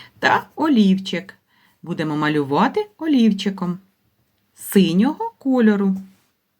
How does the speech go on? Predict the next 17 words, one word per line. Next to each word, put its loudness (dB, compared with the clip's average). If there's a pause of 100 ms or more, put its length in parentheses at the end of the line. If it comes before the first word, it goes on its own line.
(600)
Спочатку 2
намалюємо 2 (180)
хмаринки. -2 (320)
Хмаринки 0
в -8
нас -6 (360)
у -8
верхній 0 (640)
частинці 2 (300)
аркуша 0
будуть, 0 (420)
краплинки 2
дощу -2 (120)
на -2
середині, -2 (280)
а 4
калюшки -2